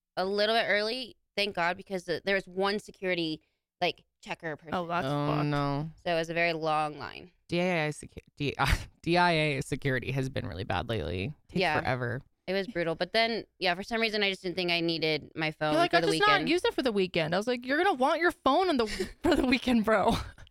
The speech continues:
Speaker 1: I, like, didn't want Jared to leave. And I was like, "I'm not riding back with him, though. So I'm, I'm gonna <laughs> stay at home." So he dropped me off at home, went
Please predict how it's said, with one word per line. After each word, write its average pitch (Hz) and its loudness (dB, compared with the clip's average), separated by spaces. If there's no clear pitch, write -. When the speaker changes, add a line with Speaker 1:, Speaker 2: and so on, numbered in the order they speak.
Speaker 1:
I, - 2
like, 226 2
didn't 240 4
want 262 2
Jared 202 2
to 175 0
leave. 165 0
And 175 2
I 185 4
was 175 0
like, 180 -2
"I'm 208 4
not 262 2
riding 190 2
back 170 0
with 170 -6
him, 165 -2
though. 151 -6
So 143 -10
I'm, 143 -6
I'm 180 -2
gonna 214 2
<laughs> - 4
stay 202 -2
at 196 -2
home." 170 -4
So - -8
he 190 2
dropped 240 2
me 240 -2
off 220 0
at 214 -2
home, 190 -2
went 180 -4